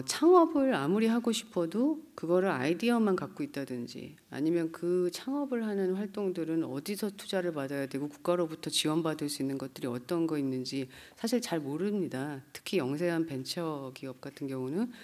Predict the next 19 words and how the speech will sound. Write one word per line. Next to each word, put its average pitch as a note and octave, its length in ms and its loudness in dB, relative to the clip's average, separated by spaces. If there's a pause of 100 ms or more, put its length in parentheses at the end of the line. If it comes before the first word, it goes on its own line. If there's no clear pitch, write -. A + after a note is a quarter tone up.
(140)
그래서 E3 180 -4
그런 G#3 320 2
부분을 E3 600 0 (420)
굳이 G3 480 0
아까 D3+ 720 0 (300)
보여드렸듯이 D#3+ 760 0
그 C3+ 380 -2 (300)
행자부뿐만이 A#3+ 760 2
아니고 B2 640 -2 (240)
미래부라든지 D#3 1040 0
중소기업청이라든지 D3+ 1500 -2 (240)
이런 E3+ 240 0
기업들을 G3 560 2
지원하고 E3 680 2
있는 B2+ 460 -2 (460)
부처들이 D3+ 540 -2
같이 D3 420 -4
협력을 G3+ 500 0
해서 G#3+ 400 -2